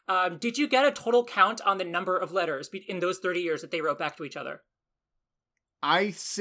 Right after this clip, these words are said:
Speaker 2: I hear somewhere around three thousand.
Speaker 1: I got four thousand. So let's
Speaker 2: I believe it.
Speaker 1: I, like, I honestly, like, <laughs> would too. So that's, like, over a hundred letters a year. So once every, like, two, three days, over thirty years, these women were writing love notes to each other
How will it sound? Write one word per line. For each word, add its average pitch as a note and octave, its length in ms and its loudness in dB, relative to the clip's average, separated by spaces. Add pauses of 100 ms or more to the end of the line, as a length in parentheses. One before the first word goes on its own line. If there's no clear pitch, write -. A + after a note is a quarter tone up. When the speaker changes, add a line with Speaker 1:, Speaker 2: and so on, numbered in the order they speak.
Speaker 2:
I E3+ 160 8
hear F3 220 2
somewhere E3+ 400 0
around C#3+ 240 0
three C3+ 160 -6
thousand. A2 460 -8 (220)
Speaker 1:
I G#3+ 160 0
got G#3 280 2
four D#3+ 180 -6
thousand. A#2+ 480 -8 (440)
So G#3+ 280 -4
let's D4 240 4
Speaker 2:
I D3+ 120 6
believe G3 280 6
it. B3 100 4 (360)
Speaker 1:
I, A#3+ 160 8
like, A3 220 0
I G#3+ 140 8
honestly, A#3 320 4
like, G#3 240 -2
<laughs> G#3 240 -4
would - 120 -2
too. - 380 -2 (160)
So B3 120 -6
that's, C4+ 180 4
like, B3+ 160 2 (200)
over B3 280 8
a A#3 60 4
hundred C4 420 2
letters A#3 460 4
a F3+ 80 -4
year. A3+ 480 -2 (120)
So G#3+ 160 0
once C4 440 2
every, A#3+ 320 0
like, G3+ 200 -4
two, B3+ 340 -4
three A3+ 280 -6
days, E3+ 420 0 (220)
over G3+ 280 0
thirty B3+ 420 0
years, G3+ 640 -4 (180)
these G3+ 280 -6
women G3 340 -6 (160)
were E3 120 -4
writing F#3 340 0
love D#3+ 220 2
notes D3 240 -6
to F#3 120 -10
each E3+ 160 -8
other D3 260 -4